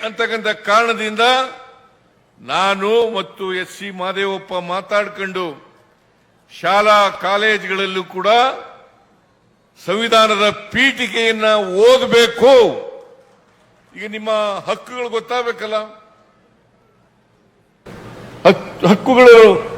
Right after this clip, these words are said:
ಗೊತ್ತಿದ್ರೆ ತಾನೇ ಅವನ್ನ ರಕ್ಷಣೆ ಮಾಡ್ಕೊಳ್ಳಿಕ್ಕೆ ಸಾಧ್ಯ ಆಗ್ತಕ್ಕಂಥದ್ದು.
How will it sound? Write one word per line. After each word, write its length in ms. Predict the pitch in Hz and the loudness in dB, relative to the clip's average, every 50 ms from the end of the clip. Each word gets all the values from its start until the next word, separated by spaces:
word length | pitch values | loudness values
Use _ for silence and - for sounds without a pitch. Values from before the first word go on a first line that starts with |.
| - - - 165 | -12 0 2 2
ಗೊತ್ತಿದ್ರೆ 380 | 196 - - 254 262 262 247 208 - - | 2 4 4 4 6 6 6 6 8 8
ತಾನೇ 260 | 262 277 277 269 254 202 156 - - - - - - - - - 165 | 8 10 10 10 10 8 6 2 -2 -6 -10 -10 -12 -14 -4 2 4
ಅವನ್ನ 220 | 185 214 226 220 226 226 208 | 4 6 6 6 6 6 6
ರಕ್ಷಣೆ 280 | 208 - - - 240 262 240 | 6 4 4 4 6 8 8
ಮಾಡ್ಕೊಳ್ಳಿಕ್ಕೆ 540 | 240 240 214 170 233 226 226 220 180 190 214 - - - | 8 8 8 6 6 6 6 4 4 4 2 4 6 8
ಸಾಧ್ಯ 360 | 214 233 220 185 226 226 226 | 8 8 8 8 8 8 8
ಆಗ್ತಕ್ಕಂಥದ್ದು. 680 | 220 196 - 233 208 185 202 190 170 196 196 180 185 202 | 8 8 6 2 2 2 0 0 0 -2 -2 0 0 0